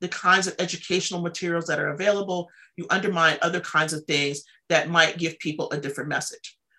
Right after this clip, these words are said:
So it's no surprise then that one six torched off a lot of things to happen in this country that have antecedents in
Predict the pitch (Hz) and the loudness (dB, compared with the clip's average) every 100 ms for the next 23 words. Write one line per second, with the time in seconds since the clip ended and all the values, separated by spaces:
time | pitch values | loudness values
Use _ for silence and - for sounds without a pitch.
0 | _ - 285 254 466 - 349 285 285 339 | _ 0 6 8 6 2 0 2 2 4
1 | 466 480 415 320 339 202 226 170 151 - | 6 4 0 2 4 4 2 -4 -6 -8
2 | - - _ _ _ 180 247 247 240 - | -14 -20 _ _ _ 4 8 8 6 0
3 | _ 220 302 381 302 - - 415 - - | _ -2 4 4 4 0 2 4 4 0
4 | - - - _ _ _ - - 359 392 | -6 -6 -8 _ _ _ -8 0 6 6
5 | - - 196 202 202 220 214 208 277 311 | 4 0 2 2 0 0 0 2 2 2
6 | 311 226 220 214 185 170 165 175 170 165 | 0 -4 -4 -4 -4 -4 -4 -4 -4 -6
7 | - 277 - 180 - _ _ - 214 214 | -4 -4 -2 -4 -6 _ _ 4 4 6
8 | 214 208 - 339 339 - - 330 277 - | 4 4 -2 -2 0 0 0 0 -2 -4
9 | 220 | -4